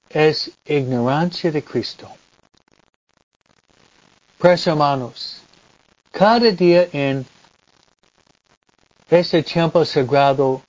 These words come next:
de la Cuaresma deberíamos tener la Biblia en nuestras manos. Oigan lo que dice la palabra de Dios sobre la Biblia.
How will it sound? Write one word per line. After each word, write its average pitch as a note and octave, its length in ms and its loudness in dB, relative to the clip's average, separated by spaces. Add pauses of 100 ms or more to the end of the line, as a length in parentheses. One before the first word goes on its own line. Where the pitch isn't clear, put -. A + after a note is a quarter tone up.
(500)
de C#3+ 240 2
la C#3+ 140 0
Cuaresma E3 640 0
deberíamos D#3 840 0
tener D3+ 500 -2 (580)
la C#3 200 -2 (120)
Biblia G3 600 0
en C3 120 -8
nuestras C3 380 -6
manos. B2 760 -10 (2500)
Oigan G3+ 680 2
lo D#3+ 200 4
que C3 280 -2
dice F3 600 2
la D#3 180 2
palabra D#3 640 2
de C#3+ 140 -2
Dios D3 320 2
sobre G#3 400 0
la A3+ 100 2
Biblia. A#2+ 440 -2